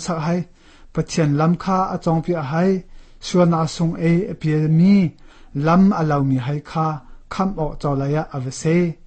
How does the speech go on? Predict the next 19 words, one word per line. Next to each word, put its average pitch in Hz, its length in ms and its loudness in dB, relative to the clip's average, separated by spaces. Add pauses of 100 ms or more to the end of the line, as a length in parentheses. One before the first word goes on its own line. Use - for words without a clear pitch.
(460)
Namo 147 260 2 (160)
hi 202 100 2 (120)
mi 190 140 4
suan 196 260 4 (120)
si 139 100 -8 (120)
lama, 127 220 -4 (680)
ala 196 140 2 (100)
khau 160 320 2
ma 160 60 2 (100)
chu, 196 120 6 (720)
thin 160 280 2
long 170 240 6
thalau 165 340 2 (100)
angai 147 340 0
mi 135 100 0 (120)
hai 156 220 0
khana 202 220 4 (260)
Jisu 135 360 -8 (160)
kha 160 180 -4